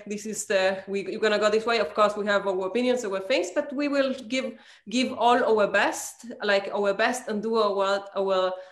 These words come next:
art and what we do, if, either it's the sound or it's, uh, Rilda or it's the costumes and the characters, like, everybody did, like, the best of what they can just to go in one direction, not to go like, "Okay, I'm gonna be the star here," and everybody, you know. <laughs> I found it quite, um, special that, uh, this work with,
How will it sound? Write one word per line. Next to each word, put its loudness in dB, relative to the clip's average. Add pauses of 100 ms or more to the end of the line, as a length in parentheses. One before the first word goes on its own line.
(200)
art 2
and -2
what 0
we -6
do, 0
if, 0
either -2
it's -6
the -18
sound 2
or -2
it's, -4
uh, 2
Rilda 2
or 0
it's -6
the -8
costumes -2
and -2
the -6
characters, -2
like, -2 (340)
everybody 2
did, -2
like, -4
the -6
best -2
of -10
what -2
they -4
can -2
just -6
to -6
go 2 (100)
in -2
one 2
direction, -2
not -2
to -8
go 0
like, -4
"Okay, -8
I'm -4
gonna -2
be -6
the -8
star -8
here," -6
and -8
everybody, -8
you -6
know. -4
<laughs> -10
I 6
found 6
it 4
quite, 2
um, 4
special 0
that, -2
uh, 2
this -4
work 0
with, -2